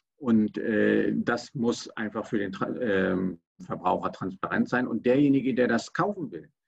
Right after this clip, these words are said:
der soll's ja auch kaufen. Ne? Das ist einfach so. Wir wollen ja nicht, dass wir dadurch eine Reglementierung haben oder so. Und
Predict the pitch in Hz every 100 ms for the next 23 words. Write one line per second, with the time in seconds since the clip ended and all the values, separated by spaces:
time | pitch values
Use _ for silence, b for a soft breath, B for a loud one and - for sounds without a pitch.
0 | _ 127 120 202 - - - - _ _
1 | _ _ _ _ _ _ _ - 135 185
2 | 127 120 156 - 117 104 98 101 104 135
3 | 131 113 131 - 123 - 117 113 117 120
4 | - 110 110 110 113 113 113 107 110 104
5 | 107 165 180 151 101 82 82 82 85 95
6 | 95